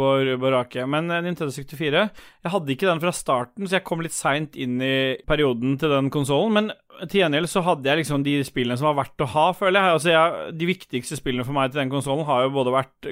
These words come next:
GoldenEye og den enda mer perfekte Perfect Dark til Rare, der hvor de liksom hadde tatt det beste fra GoldenEye og bare putta det inn i Perfect Dark, som er bare helt amazing.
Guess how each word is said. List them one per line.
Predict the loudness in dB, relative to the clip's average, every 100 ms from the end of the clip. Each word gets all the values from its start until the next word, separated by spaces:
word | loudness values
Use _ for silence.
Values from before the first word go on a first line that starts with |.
| -2
GoldenEye | 0 0 0 0 2 2 0 -4 -6
og | 2 4 4 0
den | -6 -2 0 0
enda | 0 2 2 0 2
mer | 2 2
perfekte | 0 -2 -4 -8 -10 -4 0 2 4 4 4 4 2 0 0
Perfect | 0 0 -4 -4 0
Dark | 2 0 0
til | 0
Rare, | 2 2 0 0
der | 0
hvor | 2
de | 0 0
liksom | -2 -2
hadde | -2 -4
tatt | -12
det | -12 -4
beste | -4 -4 -8 -6 -2
fra | 0
GoldenEye | 0 0 0 0 -2 -8 _ _ -12
og | -2
bare | -2 0
putta | -4 0 0 2
det | 0
inn | 0
i | 0 2 2 0
Perfect | -2 -4 -2 -4
Dark, | 0 0 -2
som | -4 0
er | 0
bare | 0 0
helt | 0 -2 -4
amazing. | -2 0 -2 -4 -6 -8